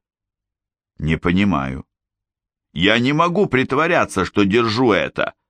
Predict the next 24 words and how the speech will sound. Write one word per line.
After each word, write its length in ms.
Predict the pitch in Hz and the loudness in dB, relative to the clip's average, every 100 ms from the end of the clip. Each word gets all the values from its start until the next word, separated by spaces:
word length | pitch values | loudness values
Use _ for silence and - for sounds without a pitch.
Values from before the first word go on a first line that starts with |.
| _ _ _ _ | _ _ _ _
Надо 400 | - 113 202 160 | -2 0 2 0
держать 540 | 131 131 113 117 107 - | 2 0 2 0 0 0
на 120 | 127 | 0
самом 520 | 147 95 85 80 80 | 0 0 2 0 0
деле». 420 | 76 50 50 50 _ _ _ _ _ _ _ _ _ _ _ - | -2 -4 -4 -8 _ _ _ _ _ _ _ _ _ _ _ -16
«Все 260 | - 71 | -6 0
равно 380 | 78 90 104 85 | 2 2 2 2
не 100 | 85 | 0
понимаю». 760 | 78 85 85 80 78 78 82 - _ _ _ _ _ _ - - | 0 -2 0 0 0 0 -4 -8 _ _ _ _ _ _ -20 -4
Ронан 380 | - 120 139 151 | 0 2 2 -2
тоже, 720 | - - 117 95 85 87 87 _ _ _ | -6 0 2 2 2 0 0 _ _ _
но 140 | 98 123 | 0 2
он 160 | 139 | 2
не 80 | 175 | 0
знал, 340 | 185 202 190 - | 0 0 0 0
как 240 | 165 151 | 0 0
объяснить 560 | 107 101 101 101 98 - | 2 2 0 0 -2 -2
по-другому. 760 | 92 90 98 95 98 120 127 _ _ _ _ _ _ _ _ | -2 0 0 2 2 0 -4 _ _ _ _ _ _ _ _
Несколько 500 | - 113 - 107 - | 0 0 2 -2 0
секунд 540 | 104 104 - 120 113 - | 0 -2 -2 0 0 2
он 180 | 95 - | 0 0
молчал 600 | 92 90 80 101 101 98 | 0 0 0 0 2 2
и 40 | |
думал. 540 | 87 78 58 - - | 0 -4 -6 -8 -12